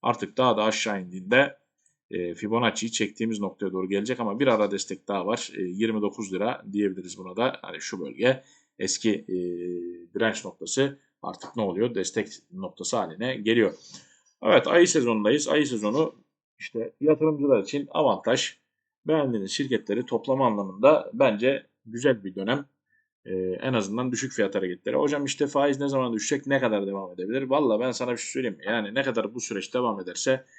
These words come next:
aslında senin için o kadar kar. E çünkü hazır toplama fırsatın var. E, yarın satmayı düşünüyor musun? Düşünmüyorsun. O zaman ne yapacaksın? Toplayacaksın.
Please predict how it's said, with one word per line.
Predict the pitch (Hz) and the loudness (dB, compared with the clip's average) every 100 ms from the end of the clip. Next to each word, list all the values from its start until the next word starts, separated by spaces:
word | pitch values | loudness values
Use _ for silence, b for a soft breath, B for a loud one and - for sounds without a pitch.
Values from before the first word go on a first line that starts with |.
| b b b | b b b
aslında | - 127 - 107 | 0 2 2 -4
senin | 110 139 | -2 -2
için | 101 - | -4 -4
o | 123 | -4
kadar | 104 120 123 | 0 0 2
kar. | - - - _ _ _ _ | 2 2 -2 _ _ _ _
E | 92 | -6
çünkü | 147 139 120 117 - _ _ _ _ _ _ _ _ _ _ | -4 -2 -2 -2 -6 _ _ _ _ _ _ _ _ _ _
hazır | - 123 135 | 0 2 2
toplama | 139 120 - 120 | 2 -2 -2 -4
fırsatın | 113 98 98 98 90 | -4 -8 -12 -12 -8
var. | 107 - B B B - | -8 -8 B B B -8
E, | |
yarın | 95 131 139 131 | 4 8 8 6
satmayı | 123 123 - 131 | 2 -2 0 -2
düşünüyor | 127 123 127 | -2 -2 -4
musun? | 98 123 123 | -4 -8 -4
Düşünmüyorsun. | 123 131 107 90 - | -2 0 -2 -6 -8
O | 139 | -4
zaman | 127 104 135 123 | -2 0 -2 0
ne | |
yapacaksın? | 123 113 95 - 139 | 0 0 0 -2 -6
Toplayacaksın. | - 123 - 127 120 - | 0 0 2 2 2 0